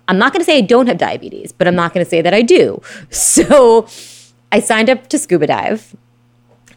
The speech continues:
And in order to hide my diabetes even more,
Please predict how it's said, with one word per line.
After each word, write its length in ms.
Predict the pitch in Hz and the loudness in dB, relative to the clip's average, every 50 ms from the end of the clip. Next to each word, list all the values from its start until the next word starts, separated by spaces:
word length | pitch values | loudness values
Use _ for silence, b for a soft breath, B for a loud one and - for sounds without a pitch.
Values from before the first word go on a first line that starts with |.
| _ - | _ -4
And 600 | 190 180 175 170 170 165 160 160 156 156 156 160 b b b b b b b b b _ _ | -2 0 2 2 2 2 0 -2 -2 -4 -8 -10 b b b b b b b b b _ _
in 120 | - 190 - | -4 -2 0
order 300 | 196 196 220 226 233 220 | 2 2 4 4 4 2
to 480 | 214 - - - 208 185 175 165 156 - | 0 -2 -4 -4 -2 -2 -2 -2 -4 -6
hide 440 | - - - - 202 220 247 247 202 | -10 -14 -10 -6 -2 0 0 0 0
my 120 | 226 202 | 0 0
diabetes 480 | 180 185 175 170 165 175 165 160 165 147 | 2 2 2 2 0 0 -2 -2 -2 -2
even 220 | 165 147 151 151 | -4 -4 -4 -4
more, 720 | 151 160 180 220 285 277 185 131 101 117 147 220 262 - | -2 0 2 4 4 4 4 2 0 -2 -2 -4 -4 -6